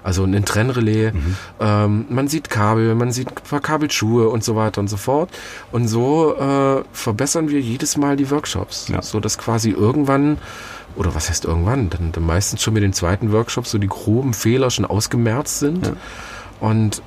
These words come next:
Speaker 1: äh, ab da eigentlich das einfach nur perfekt ist. Ich freue mich
Speaker 2: Mhm.
Speaker 1: mega auf den Workshop, der jetzt mit Nils kommt.
Speaker 2: Ja.
Speaker 1: Ähm, überhaupt Elektrowärmer definitiv fest integrieren.
Speaker 2: Ja.
Speaker 1: Das ist auch so ein Thema, dass wir anfangen, äh,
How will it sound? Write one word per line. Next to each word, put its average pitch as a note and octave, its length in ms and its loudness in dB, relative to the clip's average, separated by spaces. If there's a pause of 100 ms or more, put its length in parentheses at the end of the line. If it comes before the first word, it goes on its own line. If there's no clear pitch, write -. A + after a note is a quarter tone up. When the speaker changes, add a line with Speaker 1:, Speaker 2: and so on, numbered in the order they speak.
(140)
Speaker 1:
äh, G2 60 0
ab - 720 0
da G#2 240 4
eigentlich F#2 340 0
das - 220 -6
einfach - 240 -10
nur B1 100 -8
perfekt - 460 -6
ist. F#2 100 -8
Ich E2+ 140 -6
freue G2 180 2
mich A2 160 2
Speaker 2:
Mhm. G2+ 60 4
Speaker 1:
mega B2+ 320 4
auf B2 160 -2
den A2+ 180 0
Workshop, A#2+ 400 -2
der A2+ 160 0
jetzt G#2+ 240 -2
mit A2 140 -4
Nils A#2+ 240 -2
kommt. C#3 420 -4
Speaker 2:
Ja. G2 220 4 (480)
Speaker 1:
Ähm, A2+ 440 2 (1200)
überhaupt A2+ 400 4
Elektrowärmer G#2 800 2 (220)
definitiv G2+ 480 -2
fest - 340 -4
integrieren. B2+ 640 0 (300)
Speaker 2:
Ja. E2+ 180 0 (220)
Speaker 1:
Das F#2+ 140 -4
ist - 120 -6
auch G2+ 80 -4
so - 140 0
ein G#2 100 2
Thema, A2+ 360 2
dass G#2+ 180 -2
wir G2+ 340 2
anfangen, G#2 640 2
äh, G2 300 0